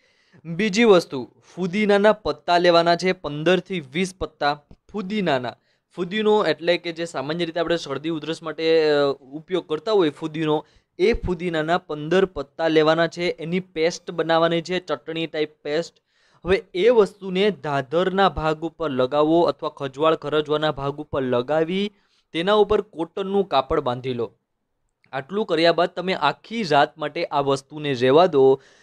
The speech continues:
થોડા જ દિવસોની અંદર, બે થી દસ દિવસની અંદર તમને ધાધર, ખરજવું, ખજવાળ જેવી સમસ્યાથી છુટકારો મળી જશે. અને ત્રીજી વસ્તુ, આપણે જે ચામડીના રોગો થાય છે એ લોહી બગાડના કારણે થાય છે, તમે જાણો છો.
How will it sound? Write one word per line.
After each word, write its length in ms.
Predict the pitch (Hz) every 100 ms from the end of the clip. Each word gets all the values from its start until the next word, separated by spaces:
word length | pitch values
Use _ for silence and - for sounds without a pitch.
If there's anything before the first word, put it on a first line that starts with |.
| _ _
થોડા 320 | 165 185 196 226
જ 160 | 143
દિવસોની 480 | 151 160 151 170 160
અંદર, 240 | 175 147
બે 180 | 123 156
થી 200 | 160 202
દસ 300 | 151 165 185
દિવસની 480 | 135 160 165 - 151
અંદર 260 | 139 151 151
તમને 520 | 135 143 156 135 151
ધાધર, 460 | 139 131 127 165
ખરજવું, 480 | 151 139 135 135 151
ખજવાળ 420 | - 127 127 143
જેવી 220 | 135 139 139
સમસ્યાથી 580 | 127 131 135 135 156
છુટકારો 580 | 214 156 135 - 143 135
મળી 240 | 131 127 127
જશે. 280 | 123 - 113 _ _ _ _ -
અને 160 | 190 240
ત્રીજી 420 | - 202 175 208
વસ્તુ, 460 | 170 147 139 117 _ _ _
આપણે 320 | 127 - 190 202
જે 140 | 220
ચામડીના 520 | 190 139 139 156 160
રોગો 400 | 135 135 135 156
થાય 220 | 151 131
છે 360 | 127 135 147 -
એ 80 | 196
લોહી 480 | 180 151 147 170 240
બગાડના 560 | 147 139 143 147 160 147
કારણે 320 | 127 131 147
થાય 220 | 147 131
છે, 160 | 156 196
તમે 320 | 190 170 190
જાણો 380 | 151 135 135 123
છો. 240 | 120